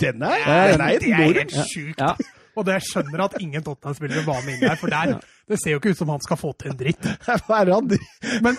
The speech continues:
Speaker 3: alle Tottenham-spillere står bare og ser på. Når han er ferdig, så begynner bare alle å klappe.
Speaker 1: <laughs> Ja, men det er hvordan han fikk den til å gå rundt der igjen etterpå. Det er helt
Speaker 2: Ja.
Speaker 1: utrolig.
Speaker 2: Nei, men jeg, jeg er enig med deg, Thomas. Jeg synes Tottenham var det, var det beste laget i første omgang,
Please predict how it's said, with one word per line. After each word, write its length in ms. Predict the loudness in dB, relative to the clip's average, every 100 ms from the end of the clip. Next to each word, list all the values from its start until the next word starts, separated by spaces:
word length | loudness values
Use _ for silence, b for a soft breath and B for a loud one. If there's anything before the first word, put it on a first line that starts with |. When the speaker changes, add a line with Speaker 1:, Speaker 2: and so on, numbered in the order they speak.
| 4
Speaker 3:
alle 180 | 4 4
Tottenham-spillere 440 | 4 2 2 2 2
står 180 | 2
bare 140 | 2 0
og 40 |
ser 120 | -2
på. 120 | 0 2
Når 120 | 2
han 80 | 2
er 80 |
ferdig, 240 | 0 0 -2
så 100 | 0
begynner 200 | 0 0
bare 160 | 0 -2
alle 160 | -4
å 40 | -6
klappe. 240 | 0 2
Speaker 1:
<laughs> 1120 | 2 2 2 4 2 4 2 4 2 2 -2 -2 -4 -6 -4 -6 -2 0
Ja, 260 | 0 2 0
men 140 | 2
det 60 | 2
er 60 | 4
hvordan 320 | 2 2 2
han 140 | 2 2
fikk 240 | 0 2
den 180 | 2 2 2
til 120 | 0
å 40 |
gå 80 | 4 2
rundt 340 | 4 2 2 2
der 180 | 4 6
igjen 180 | 4 2
etterpå. 340 | -2 -2 0
Det 80 | 2
er 100 | 4
helt 140 | 4 2
Speaker 2:
Ja. 80 |
Speaker 1:
utrolig. 360 | -2 -2 -2 -4 -8 -16 -18 -10 -2
Speaker 2:
Nei, 80 | 2
men 100 | 2
jeg, 80 | 2
jeg 100 | 4
er 160 | 4
enig 120 | 4 4
med 100 | 4
deg, 120 | 2
Thomas. 180 | 2 0
Jeg 80 | 0
synes 160 | 0 0
Tottenham 420 | -4 0 -2 0
var 260 | 0 2 2
det, 180 | 2 2 2 2
var 100 | 0
det 80 | 0
beste 260 | 0 0 0
laget 320 | 2 2 0
i 440 | -2 0 0 0 0
første 320 | -2 -4 -2
omgang, 300 | 0 0 -2